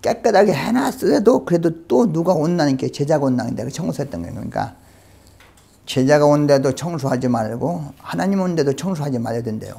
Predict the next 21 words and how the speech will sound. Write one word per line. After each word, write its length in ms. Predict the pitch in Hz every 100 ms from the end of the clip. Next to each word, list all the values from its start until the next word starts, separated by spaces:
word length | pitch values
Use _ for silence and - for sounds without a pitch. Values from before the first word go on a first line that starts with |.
| - _ -
왜 160 | - 123
안 120 | 143
해, 160 | 127 - - - -
왜 180 | 151 190
안 160 | 185
해야 180 | 175 147
되니까 400 | 143 131 127 117 - - -
그만큼 760 | - - 120 135 233 226 262 240
평소에 420 | - 233 220 196
깨끗한 400 | 196 - 196 156
거 60 | 131
사-, 220 | 131 139
해놓고 400 | 131 139 139 117
살아라. 480 | - 180 131 131 -
청소할 380 | - 196 160 139
때 100 | 113
되면 160 | 113 117
청소해놓지. 800 | 160 151 117 92 - 85 85 - - - - - _
누가 240 | - 113 123
온다면 320 | 123 110 107
청소하냐? 720 | 151 170 - 104 117 120 -